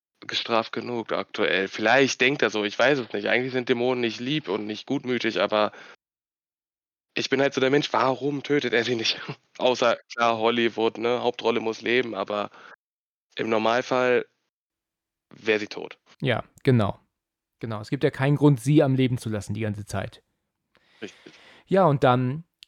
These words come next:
Speaker 2: ist es so, dass sie natürlich aber nicht mitbekommt, was mit Lisa passiert. Äh, stattdessen ist Megan alleine wieder in ihrem Büro und dann kommt halt wieder jemand an und wir sehen dann, dass,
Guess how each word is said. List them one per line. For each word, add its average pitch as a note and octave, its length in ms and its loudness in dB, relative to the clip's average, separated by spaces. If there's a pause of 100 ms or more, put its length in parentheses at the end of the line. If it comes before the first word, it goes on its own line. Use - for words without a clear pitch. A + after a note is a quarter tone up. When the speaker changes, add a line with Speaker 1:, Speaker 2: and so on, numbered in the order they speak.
(160)
Speaker 2:
ist F3 160 0
es E3 160 2
so, C#3 200 2
dass C3+ 340 -2
sie C3 260 -2
natürlich D3 400 6
aber B2+ 100 8
nicht B2 140 4
mitbekommt, B2+ 440 0
was G#2+ 140 -2
mit G#2+ 160 -4
Lisa - 220 -10
passiert. - 600 -10 (120)
Äh, C3+ 280 -6
stattdessen C#3 460 -6
ist - 220 -6
Megan C#3+ 320 2
alleine C3 440 2
wieder C#3 140 2
in B2 100 0
ihrem B2+ 200 0
Büro B2+ 500 6
und B2+ 140 0
dann A2+ 100 0
kommt A#2 240 0
halt G#2+ 220 -6
wieder D#3+ 240 4
jemand A#2 400 0
an E3 360 -2
und C3 220 -8
wir B2 140 -2
sehen C3 340 -2
dann, B2 300 -2
dass, - 460 -4